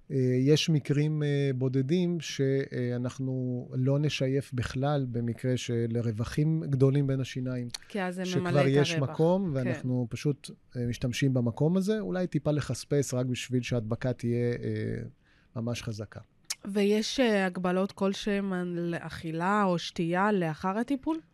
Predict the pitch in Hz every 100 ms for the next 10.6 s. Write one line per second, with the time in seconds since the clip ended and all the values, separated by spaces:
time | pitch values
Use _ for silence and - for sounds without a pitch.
0 | - 143 160 156 151 143 135 131 131 123
1 | 127 127 135 123 131 123 117 - 139 131
2 | 123 127 123 - 123 123 117 117 120 117
3 | 117 107 156 151 143 127 - _ 123 117
4 | 117 143 - 131 117 - 127 123 117 107
5 | - 147 143 135 127 _ - - _ _
6 | - 202 202 226 226 254 254 247 226 -
7 | - 262 233 - 226 220 208 240 233 214
8 | 208 233 - 220 - 294 _ - 120 -
9 | 139 131 120 113 - 143 147 143 120 117
10 | 110 - 147 139 -